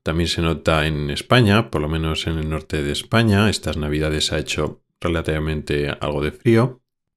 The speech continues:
Y también se nota, por supuesto, aquí en el norte de Europa.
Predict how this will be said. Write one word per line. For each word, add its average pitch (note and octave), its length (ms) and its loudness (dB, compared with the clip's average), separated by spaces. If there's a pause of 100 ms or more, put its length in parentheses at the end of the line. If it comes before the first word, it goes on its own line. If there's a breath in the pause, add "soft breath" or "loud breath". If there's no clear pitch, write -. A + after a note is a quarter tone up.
(300)
Y A#2+ 140 6
también G#2 340 4
se G2+ 140 0
nota, G2+ 320 4
por G#2+ 100 0
supuesto, - 680 0
aquí A#2 520 0
en G2 180 2
el E2+ 240 2
norte E2+ 460 0
de E2 40 2
Europa. A2 760 4